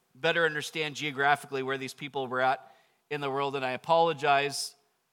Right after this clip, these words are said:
that everything looks so small. Anybody have binoculars on them? It looks so much bigger on my laptop screen.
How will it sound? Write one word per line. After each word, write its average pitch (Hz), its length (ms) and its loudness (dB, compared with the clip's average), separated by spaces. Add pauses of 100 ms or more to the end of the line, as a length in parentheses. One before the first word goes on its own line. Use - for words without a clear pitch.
(540)
that 143 160 -2
everything 147 420 -4
looks 147 160 -2
so 151 140 0
small. 156 520 2 (1080)
Anybody 156 320 0
have 156 240 2
binoculars 175 840 0 (560)
on 180 220 2
them? 214 220 -2 (720)
It 233 180 8
looks 294 180 0
so 330 140 8
much 285 200 2
bigger 269 320 4
on 180 180 8
my 170 120 6
laptop 175 480 6
screen. 98 360 -8